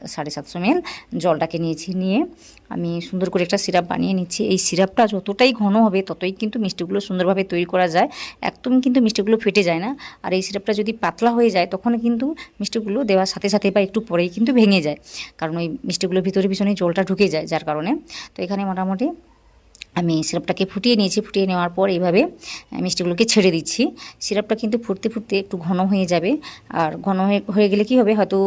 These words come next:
জিনিসটা তৈরি হতে একটু সময় লাগবে কিন্তু জিনিসটা ভেঙে যাবে না,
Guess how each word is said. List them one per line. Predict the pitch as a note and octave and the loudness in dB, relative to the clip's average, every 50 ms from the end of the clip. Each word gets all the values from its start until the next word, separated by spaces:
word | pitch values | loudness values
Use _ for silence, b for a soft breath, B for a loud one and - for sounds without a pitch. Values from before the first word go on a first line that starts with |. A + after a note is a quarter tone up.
| G3+ | 2
জিনিসটা | G3 F3+ G3 - - G#3 | 2 0 0 0 0 0
তৈরি | - G3 G3 G3+ | 2 2 4 4
হতে | A#3+ A#3 C4 | 4 4 2
একটু | B3+ C#4 B3+ | 2 0 0
সময় | - B3 B3 C4 | 2 2 4 6
লাগবে | B3+ B3 G#3+ G3 G#3+ G#3+ | 6 4 4 2 0 -2
কিন্তু | G#3+ - A#3 A#3+ C4+ D#4+ | 0 0 -2 -2 0 0
জিনিসটা | D4 A#3+ - - C4 | 0 2 2 0 0
ভেঙে | G3+ F#3+ G#3 A3+ A#3 A3+ | 4 6 6 8 8 8
যাবে | F#3+ E3+ D#3 E3 D#3+ | 6 4 2 0 -2
না, | E3 | -2